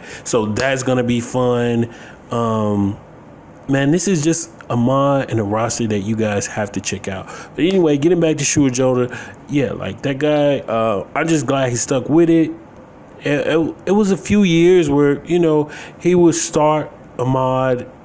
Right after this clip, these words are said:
and then people would get upset that, uh, they would say, "Hey, man, you always leave stuff unfinished." But in my eyes, I was looking at it like, you know, he, this is a person that was a newcomer at the time.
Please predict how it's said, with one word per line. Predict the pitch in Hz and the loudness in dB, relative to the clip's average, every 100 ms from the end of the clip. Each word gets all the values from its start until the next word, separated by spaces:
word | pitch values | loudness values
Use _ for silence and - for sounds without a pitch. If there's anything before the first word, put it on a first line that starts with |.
| - | -4
and | 117 | -2
then | 120 117 113 | 0 0 -2
people | 107 165 160 | -2 -2 2
would | 160 143 | 0 0
get | 143 143 | 0 0
upset | 135 - 135 131 113 - - - - - - - 120 | 0 -2 0 2 0 -2 -16 -20 -20 -20 -20 -16 -4
that, | 117 110 107 98 - | -2 -2 -2 -4 -6
uh, | 110 101 | -4 -2
they | 98 | 0
would | 101 | -2
say, | - 120 | -2 -2
"Hey, | 123 143 | 0 0
man, | 139 139 | 0 0
you | 131 117 | 0 0
always | 110 123 123 117 | 0 2 0 0
leave | 117 123 | 0 0
stuff | - - 123 - | -2 -2 0 0
unfinished." | 117 107 - 143 135 131 123 - | -2 -4 -2 0 2 0 -2 -4
But | 117 - | -4 -2
in | 127 | 0
my | 120 139 | 2 0
eyes, | 139 123 113 113 110 | -2 -2 0 0 0
I | |
was | 113 110 120 | 0 -2 -2
looking | 120 123 | -2 0
at | 113 110 | 0 0
it | 101 | -2
like, | 101 98 120 | -4 -6 -2
you | |
know, | 135 120 - - - - | -2 -2 -4 -16 -18 -14
he, | - 143 | -2 0
this | 117 135 147 | 2 -2 0
is | 147 | 0
a | 127 | -2
person | - 139 131 127 | -2 -4 -2 0
that | 113 107 | 0 0
was | 101 98 | -2 -2
a | |
newcomer | 98 135 165 - 160 147 143 | 0 2 2 2 2 2 2
at | 139 | 0
the | 117 | -2
time. | 120 147 139 139 131 131 | -6 -4 -2 0 -2 -4